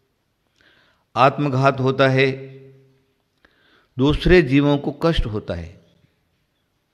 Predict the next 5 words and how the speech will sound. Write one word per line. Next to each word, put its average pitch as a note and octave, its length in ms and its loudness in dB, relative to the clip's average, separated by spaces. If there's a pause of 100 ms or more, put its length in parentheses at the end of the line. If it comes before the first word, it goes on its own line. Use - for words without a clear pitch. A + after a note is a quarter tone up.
(880)
देखिए, D#3 400 0 (1500)
निरीह E3 520 4
जो G3 160 4
प्राणी C3 420 2
हैं F#2+ 460 -8